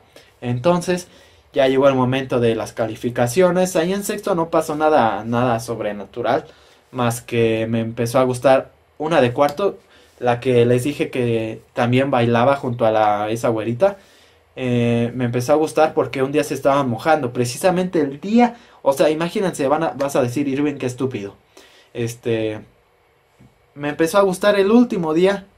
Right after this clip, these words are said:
que fui a la escuela primaria por mis calificaciones de sexto,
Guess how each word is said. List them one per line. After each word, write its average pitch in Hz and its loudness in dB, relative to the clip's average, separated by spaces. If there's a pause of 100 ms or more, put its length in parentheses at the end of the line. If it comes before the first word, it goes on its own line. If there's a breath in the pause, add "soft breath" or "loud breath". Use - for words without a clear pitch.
que 131 -8
fui 170 2
a 143 4
la 120 2
escuela 123 2
primaria 156 -2
por 123 0
mis 113 -6
calificaciones 120 -2
de 117 2
sexto, 117 -2